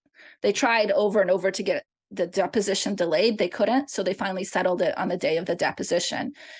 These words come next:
And there was a large amount paid to the accuser. It was twenty million, but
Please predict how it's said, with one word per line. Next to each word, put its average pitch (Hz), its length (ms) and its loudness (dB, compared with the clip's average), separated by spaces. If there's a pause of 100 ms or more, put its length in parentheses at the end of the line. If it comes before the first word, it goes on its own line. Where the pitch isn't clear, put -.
(380)
And 240 140 4
there 233 120 6
was 233 240 4
a 285 60 6
large 226 320 4
amount 220 360 0
paid 240 220 -2
to - 80 -6
the 240 80 2
accuser. 254 400 0
It 202 60 0
was 190 120 -4
twenty 196 320 -4
million, 226 460 2
but 220 220 4